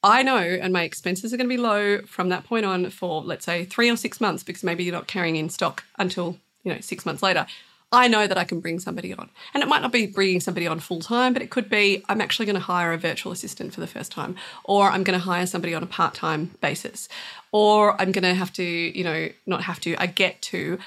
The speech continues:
hire somebody to come into the warehouse and pack orders so that I don't have to do it on, say, Sunday afternoons. It allows you to make decisions with confidence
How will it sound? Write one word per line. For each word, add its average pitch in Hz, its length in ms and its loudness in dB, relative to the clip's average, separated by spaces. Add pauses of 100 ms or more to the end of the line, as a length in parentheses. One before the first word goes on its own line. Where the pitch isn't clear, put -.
(120)
hire 185 380 4
somebody 170 320 -2
to 180 140 -4
come 170 160 -6
into 170 160 -4
the 208 60 -2
warehouse 220 500 0
and 170 400 -2
pack 185 280 -2
orders 190 380 -4
so - 220 -4
that 190 180 -6
I 170 120 2
don't 202 120 -2
have 202 140 -6
to 208 80 -6
do 202 140 -2
it 170 120 -4
on, 185 320 -2
say, 175 220 -2
Sunday 180 320 0
afternoons. 196 580 2 (800)
It 247 300 2
allows 254 760 4
you 196 100 0
to 190 140 -4
make 170 240 0
decisions 175 460 -4
with - 100 -12
confidence - 600 -8